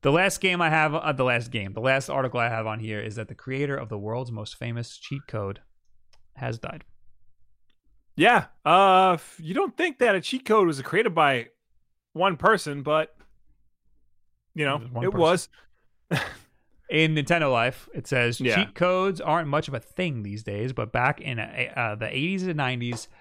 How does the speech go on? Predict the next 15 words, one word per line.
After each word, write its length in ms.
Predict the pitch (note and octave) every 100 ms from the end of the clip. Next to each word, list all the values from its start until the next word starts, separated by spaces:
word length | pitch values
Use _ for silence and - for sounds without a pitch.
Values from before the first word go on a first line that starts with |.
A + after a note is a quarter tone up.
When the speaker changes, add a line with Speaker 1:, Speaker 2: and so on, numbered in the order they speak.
| _ -
Speaker 1:
they 160 | D#3 F#3+
were 180 | G#3
a 40 | F3
big 260 | C3+ G3
deal. 360 | C#3+ F3+ B2+ A2+
These 220 | - F#3+ F3
little 240 | F#3+ F3
hidden 240 | E3+ E3
hacks 440 | C#3+ C#3+ D3+ D3 -
were 140 | C#3
used 280 | C3 C3+ D3
by 120 | C#3
developers 540 | B2 B2 B2+ C3 B2+ B2+
to 140 | C#3
test 340 | B2 C#3 C3